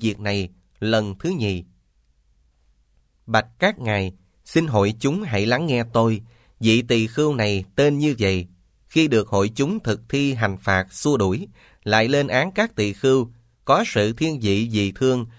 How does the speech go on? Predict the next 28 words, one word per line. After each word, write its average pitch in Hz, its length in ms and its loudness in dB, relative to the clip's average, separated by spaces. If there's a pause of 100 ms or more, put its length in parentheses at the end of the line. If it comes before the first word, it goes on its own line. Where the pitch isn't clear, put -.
(160)
có 180 200 2
sự 202 240 0
thiên 156 260 -2
vị 107 340 0
vì 104 160 2
ghét, 110 260 -2 (380)
có 180 200 0
sự 107 260 0
thiên 151 260 0
vị 101 340 0
vì 104 260 0
si 135 240 -2
mê, 123 300 -4 (360)
có 175 220 2
sự 104 240 0
thiên 147 260 -2
vị 104 400 0
vì 107 240 0
sợ 98 220 0
hãi. 104 340 -4 (960)
Vị 110 220 2
ấy 135 240 2
không 143 320 0
dứt 220 160 -6
bỏ 104 260 0
sự 101 320 -2
việc 98 220 -4
ấy. 113 260 -2